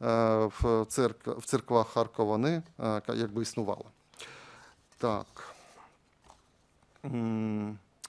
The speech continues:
друга половина вісімнадцятого століття, е, розпочинається з того, що у Харкові починають з'являтись вже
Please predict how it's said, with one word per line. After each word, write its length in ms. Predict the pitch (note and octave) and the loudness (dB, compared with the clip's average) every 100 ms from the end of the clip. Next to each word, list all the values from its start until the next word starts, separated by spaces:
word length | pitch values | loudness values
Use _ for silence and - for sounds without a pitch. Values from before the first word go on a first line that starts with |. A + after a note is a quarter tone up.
| - - - - _ _ | -20 -20 -20 -20 _ _
друга 420 | A2 A2 G3 C3+ B2 | 0 4 6 4 4
половина 760 | C3+ B2+ C3+ D#3 B2 A2+ G#2+ - A#2+ | 4 6 6 6 6 4 2 -4 -4
вісімнадцятого 640 | A#2 D3 C#3 B2 - A#2+ | 0 4 4 4 2 -4
століття, 640 | - C3 D#3 A3+ - A2+ A2+ - _ _ _ - - - - | 2 4 4 2 -2 -8 -8 -18 _ _ _ -20 -20 -12 -2
е, 360 | A#2+ A#2 A2+ A2 - | 2 4 4 2 0
розпочинається 840 | B2+ - C3+ - D3 E3 C#3 B2+ | -2 0 0 2 4 4 4 0
з 80 | - | 0
того, 340 | G3 G#3 C#3 | 4 6 4
що 240 | A#2+ - A#2+ | 2 2 2
у 60 | |
Харкові 560 | - F#3+ F3+ - C3+ C3 - - - | 6 6 6 4 4 4 0 -18 -14
починають 340 | - D3+ D3+ | -6 2 2
з'являтись 680 | A2 B2 A2+ F3 F3 C#3 - - - - - | 4 4 6 6 6 2 0 -8 -20 -18 -10
вже 420 | G2+ G#2+ D3+ E3 | -4 4 6 6